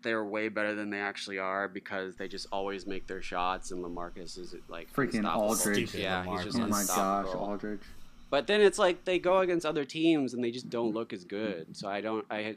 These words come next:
Speaker 1: I just have such a skewed, v-, uh, like,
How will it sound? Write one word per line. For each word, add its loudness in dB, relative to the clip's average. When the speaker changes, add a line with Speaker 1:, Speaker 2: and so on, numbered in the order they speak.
Speaker 1:
I -6
just -8
have -6
such -10
a -6
skewed, -8
v-, -12
uh, -4
like, -10